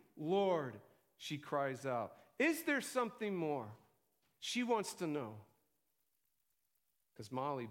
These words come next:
Bell knows God. Who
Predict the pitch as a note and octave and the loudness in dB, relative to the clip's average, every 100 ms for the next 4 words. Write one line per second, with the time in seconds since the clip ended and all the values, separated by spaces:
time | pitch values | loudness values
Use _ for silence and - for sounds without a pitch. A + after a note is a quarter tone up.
0 | G#2 C3 A#2+ G2 F2+ F#2+ _ _ _ _ | -6 -4 -2 -4 -8 -16 _ _ _ _
1 | _ G#2 A#2 G2+ F2 - F#2+ D2 - _ | _ -8 -6 -6 -10 -12 -10 -12 -16 _
2 | _ _ _ _ _ _ _ _ _ _ | _ _ _ _ _ _ _ _ _ _
3 | _ _ _ _ _ _ _ _ _ _ | _ _ _ _ _ _ _ _ _ _
4 | _ _ _ _ _ _ _ _ _ _ | _ _ _ _ _ _ _ _ _ _
5 | _ _ _ _ _ _ _ _ _ _ | _ _ _ _ _ _ _ _ _ _
6 | _ _ _ - - _ _ _ - G#3 | _ _ _ -20 -20 _ _ _ -4 2
7 | G#3 G#3+ G#3+ A3 | 4 4 2 0